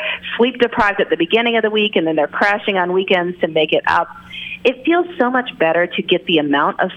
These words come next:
sleep you need every single night. And since most adults can't really move what time they wake up in the morning for work or family responsibilities, the variable that can move is the time we go to bed the night before.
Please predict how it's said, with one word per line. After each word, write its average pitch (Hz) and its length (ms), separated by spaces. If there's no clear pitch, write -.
sleep 151 280
you 156 200
need 135 460
every 143 400
single 135 320
night. 294 340
And 214 240
since 247 180
most 220 300
adults 220 480
can't 240 200
really 208 220
move 170 340
what 175 200
time 170 240
they 160 80
wake 151 240
up 170 120
in 175 80
the 170 80
morning 156 520
for 151 100
work 147 420
or 131 100
family 156 280
responsibilities, 147 1040
the 196 140
variable 214 580
that 180 160
can 147 220
move 202 480
is 180 180
the 175 80
time 135 320
we 147 100
go 151 140
to 151 80
bed 131 300
the 143 80
night 135 260
before. 220 580